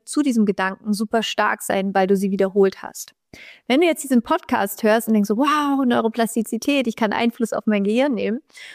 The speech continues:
und bewusst anfängst, jedes Mal, wenn du automatisch die Tendenz hast, zu dir selber zu sagen, "Ich bin nicht gut genug", umzuschiften und zu sagen, "Warte mal, ich bin gut so, wie ich gerade bin.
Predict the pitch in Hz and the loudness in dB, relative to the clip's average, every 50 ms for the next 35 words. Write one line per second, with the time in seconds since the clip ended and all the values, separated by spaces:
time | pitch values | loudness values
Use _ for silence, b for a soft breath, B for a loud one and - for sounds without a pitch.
0 | B B B 240 240 202 233 233 220 262 294 311 - - - - - 233 240 226 | B B B 4 4 4 4 4 4 4 2 2 0 -4 -8 -4 0 2 2 2
1 | - 233 220 208 - 214 220 254 277 277 269 - 247 226 220 214 202 202 196 202 | 2 2 2 2 2 2 2 2 4 2 2 2 2 2 4 4 2 2 2 2
2 | 202 208 208 - 196 208 208 - 214 214 208 208 208 - 202 - - 208 202 - | 2 2 2 2 2 2 2 2 0 2 2 2 0 -2 -4 -4 -4 -2 0 0
3 | 202 190 190 208 226 269 277 - 226 202 202 - - - 196 208 202 190 196 196 | 0 2 2 4 4 2 2 2 0 -2 -2 -2 -4 -4 0 0 2 2 2 2
4 | 196 202 196 - - 190 202 196 190 185 185 - - - 190 190 196 - - 320 | 2 2 0 -2 -2 -2 0 0 0 -2 -4 -4 -2 0 0 0 0 0 0 0
5 | 392 - - 220 208 220 269 - - B B B B B B - - 349 440 523 | 2 2 2 4 4 4 2 0 -6 B B B B B B -2 0 0 2 0
6 | - - 440 370 - - 240 214 - - - - 233 - 214 214 - 233 220 233 | 2 2 2 2 2 2 0 -2 -2 -4 -10 -8 -4 -4 -2 -2 0 0 2 2
7 | 233 220 226 240 240 233 - 214 190 180 202 208 _ _ _ _ _ _ - - | 4 4 4 4 2 2 2 2 2 0 0 -4 _ _ _ _ _ _ -4 2
8 | - 240 240 262 277 294 294 - - 240 220 220 214 208 - 220 196 190 185 185 | 4 4 6 6 6 4 4 4 2 2 4 2 2 2 0 0 0 0 0 -2
9 | 180 - - 180 180 175 - | -2 -2 -2 -2 -2 -2 -4